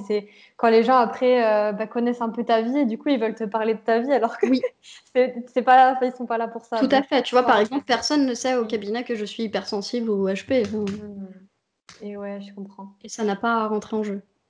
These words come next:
Speaker 1: Et c'est marrant parce que tu vois, bah, finalement, on n'a peut-être pas le droit d'en parler.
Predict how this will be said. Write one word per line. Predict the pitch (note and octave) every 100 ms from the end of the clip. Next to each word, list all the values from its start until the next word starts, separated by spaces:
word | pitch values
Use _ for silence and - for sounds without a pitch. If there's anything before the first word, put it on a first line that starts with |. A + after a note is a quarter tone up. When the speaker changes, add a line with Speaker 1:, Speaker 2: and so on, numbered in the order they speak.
| _ - _ _ _
Speaker 1:
Et | A#3+
c'est | - A#3+
marrant | A#3+ G4
parce | C#4 C4
que | A#3
tu | A#3 A3+
vois, | C#4 D#4
bah, | A3+
finalement, | G#3+ A#3 A#3+ C#4+
on |
n'a | A3+ G3+
peut-être | - C4 - -
pas | B3
le | A#3
droit | A3 A3+ B3+
d'en | A#3 G#3+
parler. | A3 G#3+